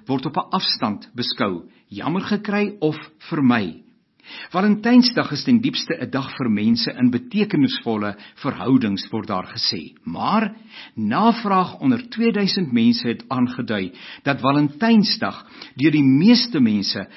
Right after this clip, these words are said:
as van die te neerdrukkendste dae in hulle lewens en in die jaar beskou word.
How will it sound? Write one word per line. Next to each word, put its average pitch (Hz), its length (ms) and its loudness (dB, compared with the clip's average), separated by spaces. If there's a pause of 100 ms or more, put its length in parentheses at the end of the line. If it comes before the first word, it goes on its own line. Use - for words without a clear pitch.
(180)
as 143 200 -4
van 139 120 2
die 117 160 4
te 120 120 -4
neerdrukkendste 139 1160 0
dae 113 360 0 (260)
in 120 140 4
hulle 101 200 -2
lewens 131 600 2
en 117 140 0
in 113 120 -4
die 101 180 -4
jaar 95 340 -6 (260)
beskou 92 480 -6
word. - 480 -20